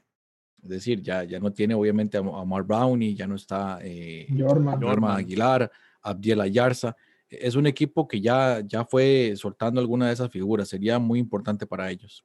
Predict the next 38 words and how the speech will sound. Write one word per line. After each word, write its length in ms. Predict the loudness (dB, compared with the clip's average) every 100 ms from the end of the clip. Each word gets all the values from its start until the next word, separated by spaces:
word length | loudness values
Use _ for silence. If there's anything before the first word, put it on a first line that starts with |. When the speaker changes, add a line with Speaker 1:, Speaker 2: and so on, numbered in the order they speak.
| -16
Speaker 3:
Hay 140 | -14
que 100 | -6 -6
hablar 300 | -4 -6 -6
que 260 | -4 -4
el 80 | -6
equipo, 340 | -10 -14 -14 -14
el 300 | -12 -12 -12
fútbol 280 | -12 -8 -8
de 100 | -6
Panamá 500 | -4 -2 -2 -2 -2
es 120 | -6
un 80 | -10
fútbol 440 | -10 -8 -8 -8 _ _ _ _ _ _
quizá 340 | -10 -4 -2
de 60 | -2
los 140 | -2
más 200 | -4 -6
exportadores 680 | -10 -8 -8 -6 -6 -6 -6
junto 280 | -8 -10 -12
con 280 | -12 -14 -14
Honduras 640 | -12 -8 -8 -8 -12 -18 _ -12
de 160 | -12
toda 260 | -8 -6 -4
el 40 |
área 180 | -6 -8
centroamericana. 760 | -12 -14 -14 -16 -12 -12 -12 -18 _ -4
Speaker 1:
José, 280 | -2 -2 -4
y 120 | -6
por 220 | -4 -2
cierto, 200 | 0 2
ahora 120 | 2
que 80 | 0
usted 160 | 2 2
ha 40 |
hablado 200 | 4 4
del 80 | 4
Municipal 560 | 2 0 -2 0 0
Limeño 500 | 2 2 4 2 -2